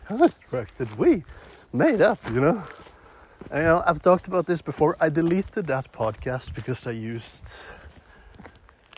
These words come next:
not the best language twice. I just, when it comes to the origins of the gender ideology, uh,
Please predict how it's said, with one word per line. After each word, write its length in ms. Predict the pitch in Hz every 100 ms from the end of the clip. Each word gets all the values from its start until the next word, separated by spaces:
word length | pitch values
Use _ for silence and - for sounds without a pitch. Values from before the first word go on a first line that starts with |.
| -
not 280 | 139 139 -
the 60 | 117
best 300 | 120 - 131
language 500 | 123 123 123 117 -
twice. 520 | - 110 123 - -
I 100 | 143
just, 300 | 143 180 - - - - - - - - - - _ - - -
when 120 | 147
it 60 | 151
comes 260 | 185 170 -
to 360 | 233 226 226 -
the 120 | 143 -
origins 640 | 120 127 143 139 147 151 135
of 160 | 113
the 220 | 113 113 110 - 117
gender 380 | 117 117 120 113
ideology, 640 | 110 107 113 123 135 160
uh, 400 | 151 135 113